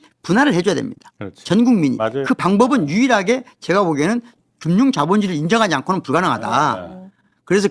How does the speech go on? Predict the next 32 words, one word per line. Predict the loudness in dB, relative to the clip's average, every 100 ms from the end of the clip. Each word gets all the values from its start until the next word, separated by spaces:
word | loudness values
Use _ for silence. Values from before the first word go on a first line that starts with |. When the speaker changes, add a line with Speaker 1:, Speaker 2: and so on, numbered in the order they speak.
| -4
Speaker 1:
금융 | -2 2 2 2
자본주의를 | 0 0 0 0 -2 0 0 0
지금 | -4 -2 -2 -2 -8 -20 _ _ -4
청년들에게는, | 0 2 2 2 2 0 0 0 0 -4 -10 _ _
그래서 | -4 -2 0 -2 -2
저는 | -2 -2 -2
기본적으로는 | -2 -2 0 0 -2
청년들이 | 0 0 2 0
금융 | 0 0 2 2
자본주의를 | 2 0 0 0 0
배워야 | 2 2
된다 | 2 -2
생각하고 | -4 -6 -2 -2 -4 -8
함께 | -2 -2 2
해야 | 0
된다 | 0
생각합니다. | -2 -4 -6 -10 -12 -20 _ -10
Speaker 2:
네. | -2
Speaker 1:
그리고 | 0 2 0 -4 -14 -8
국가가 | -6 0 2 2
이 | 2
일을 | 2
해야 | 4
되는데 | 2 0 2 0 -2
Speaker 2:
네. | -6 -14 -18 _ _ -6
Speaker 1:
사실은 | -2 0 0
국가가 | -2 0 0 2
그동안 | 2 2
장치를 | 2 -2 0 -2
많이 | -2
마련해 | -2 -2 -2 -2
놨어요. | -4 -2 0 -2